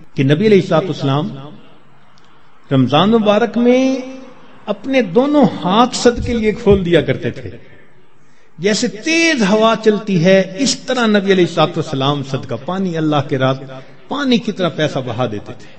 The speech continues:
तो सदका और खैरात ज्यादा करना। वादो नसीहत की महफिल में रोज बैठें, कहीं फजर के बाद होती है, कहीं तफ-, तरावी के बाद होती है,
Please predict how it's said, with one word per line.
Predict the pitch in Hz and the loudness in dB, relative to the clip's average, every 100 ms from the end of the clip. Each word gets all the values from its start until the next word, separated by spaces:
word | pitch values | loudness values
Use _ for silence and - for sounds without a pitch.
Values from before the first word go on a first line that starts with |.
| - - - - | -20 -20 -12 -6
तो | |
सदका | 139 185 196 190 | -2 0 0 2
और | 185 180 | 0 0
खैरात | 143 131 143 165 - | -4 0 2 2 0
ज्यादा | 127 120 117 | -4 -2 -4
करना। | 104 92 87 - - - - - - 113 | -6 -12 -14 -16 -20 -20 -20 -20 -18 -6
वादो | 127 170 185 | 0 2 4
नसीहत | 202 180 220 196 214 | 4 2 4 4 4
की | 208 | 2
महफिल | 196 180 - 196 190 | 0 0 0 0 2
में | 160 | 2
रोज | 131 143 127 | 4 4 2
बैठें, | 147 143 151 147 - - - - - - | -2 -2 -6 -10 -14 -20 -20 -20 -20 -6
कहीं | 143 147 147 | 2 4 4
फजर | 160 151 165 | 2 2 2
के | 147 165 | 2 0
बाद | 147 151 143 | 2 2 2
होती | 139 139 139 | -2 -2 0
है, | 127 123 | 0 -2
कहीं | 139 131 139 123 - | -4 -4 -4 -6 -10
तफ-, | 139 - - 117 - - | -14 -16 -18 -20 -20 -12
तरावी | 135 135 143 165 | -6 -2 -2 0
के | 170 | 0
बाद | 139 143 | 4 2
होती | 135 139 127 | 2 -4 -2
है, | 113 98 123 107 | -2 -4 -14 -18